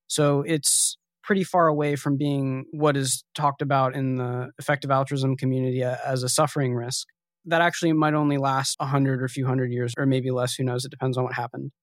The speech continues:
But now taking a bird's eye view again on global priorities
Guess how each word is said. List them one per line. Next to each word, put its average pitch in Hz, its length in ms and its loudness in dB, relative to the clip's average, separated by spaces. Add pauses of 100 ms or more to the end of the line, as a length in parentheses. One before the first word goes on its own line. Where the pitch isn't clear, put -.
(680)
But 196 140 -2
now 196 100 6
taking 240 300 2
a 233 40 2
bird's 175 240 2
eye 165 140 4
view 160 200 4
again 135 540 0
on 131 600 -2 (120)
global 151 300 2
priorities 131 880 -4